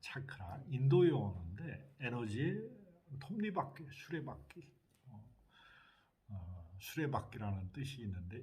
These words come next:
Speaker 1: 일곱 개의 에너지 센터가 있는 거예요. 거기에는 생각, 감정, 의지를 조절하는 능력이 나오는 거예요. 차크라가. 근데 우리가 사차크라는 이게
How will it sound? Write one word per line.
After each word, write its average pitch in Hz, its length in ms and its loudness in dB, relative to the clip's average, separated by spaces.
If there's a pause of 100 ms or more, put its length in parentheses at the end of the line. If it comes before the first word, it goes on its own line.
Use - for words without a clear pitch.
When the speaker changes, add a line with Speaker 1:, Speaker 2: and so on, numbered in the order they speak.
Speaker 1:
일곱 135 560 4
개의 113 420 2
에너지 110 280 0
센터가 165 680 -2
있는 101 300 -2
거예요. 87 340 -10
거기에는 101 680 -4
생각, 120 640 -2
감정, 95 560 -2
의지를 120 520 4
조절하는 104 800 0 (720)
능력이 113 500 6
나오는 117 380 6
거예요. 98 200 -4
차크라가. - 760 -6 (1200)
근데 143 140 2
우리가 139 500 8 (240)
사차크라는 160 1160 2
이게 110 160 0